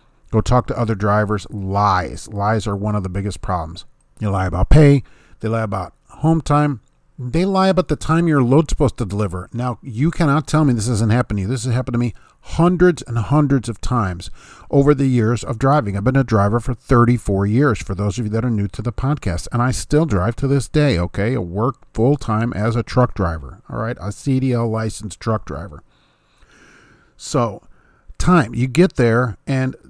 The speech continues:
the, the Qualcomm or whatever you're using says eight A M uh, pick up or whatever, and get there and they go, "Oh no, you're scheduled for noon." He's, and I'm going, "No, they told me eight."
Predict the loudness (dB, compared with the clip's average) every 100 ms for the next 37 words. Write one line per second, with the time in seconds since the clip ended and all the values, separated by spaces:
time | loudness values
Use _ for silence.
0 | _ -18 -10 -8 -8 -10 -12 -6 0 2
1 | 2 4 4 4 4 4 2 2 2 4
2 | 4 2 0 -2 -2 -2 -4 -4 -2 -2
3 | -2 -4 -2 0 0 0 -2 -4 -12 _
4 | -10 -8 0 0 2 0 0 0 -2 -2
5 | -4 _ -4 0 0 2 2 4 4 2
6 | 0 -2 -6 -4 2 2 2 2 4 4
7 | 2 -2 -4 -6 -10 -10 -6 -4 -2 0
8 | 0 0 0 0 0 -2 0 -2 -4